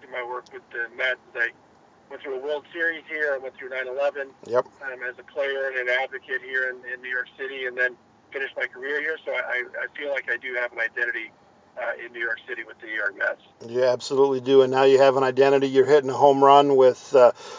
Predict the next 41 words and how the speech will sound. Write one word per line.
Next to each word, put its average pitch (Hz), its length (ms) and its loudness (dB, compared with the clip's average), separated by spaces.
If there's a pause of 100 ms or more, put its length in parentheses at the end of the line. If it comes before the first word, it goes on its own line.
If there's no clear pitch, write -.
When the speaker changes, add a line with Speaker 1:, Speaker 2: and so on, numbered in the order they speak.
Speaker 2:
with 131 200 4
BitFry 147 500 10
and 139 80 6
Ultimate 139 360 6
Rivals. 139 460 10
Appreciate 170 500 2
you 151 40 -10
coming 160 280 4
on. 165 120 10
We'll 147 120 8
put 165 160 8
all 156 180 12
the 156 60 6
links 156 460 4
in 160 100 2
the 143 100 6
show 156 280 8
notes 165 500 4
and, 143 340 4
uh, 139 180 6 (300)
and 151 180 6
online. 156 720 8
And, 143 480 4
uh, 139 220 10 (300)
thanks 180 240 4
for 175 120 0
your 165 140 4
time, 180 520 8
and, 160 520 -2
uh, 165 400 6
great 156 300 8
hearing 170 320 4
about 180 340 8
it. 214 140 4 (120)
And, 185 460 -4
uh, 190 340 6
I'm 160 140 6
a 160 60 8
fan, 180 420 6
so, 143 560 10
uh, 139 260 10